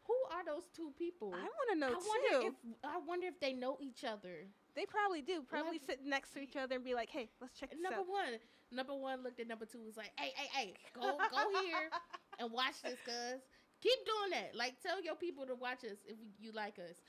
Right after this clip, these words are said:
Speaker 1: I wonder who
Speaker 2: Maybe
Speaker 1: those two
Speaker 2: they
Speaker 1: people
Speaker 2: like me
Speaker 1: are.
Speaker 2: talking in the British accent.
Speaker 1: Thank
Speaker 2: 'Cause that's
Speaker 1: you.
Speaker 2: what happened when I started talking in the British accent.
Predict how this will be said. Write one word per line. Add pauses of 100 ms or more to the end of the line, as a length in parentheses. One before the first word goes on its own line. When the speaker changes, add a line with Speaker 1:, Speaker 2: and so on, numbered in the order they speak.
(560)
Speaker 1:
I
wonder
who
Speaker 2:
Maybe
Speaker 1:
those
two
Speaker 2:
they
Speaker 1:
people
Speaker 2:
like
me
Speaker 1:
are.
Speaker 2:
talking
in
the
British
accent. (120)
Speaker 1:
Thank
Speaker 2:
'Cause
that's
Speaker 1:
you.
Speaker 2:
what
happened
when
I
started
talking
in
the
British
accent.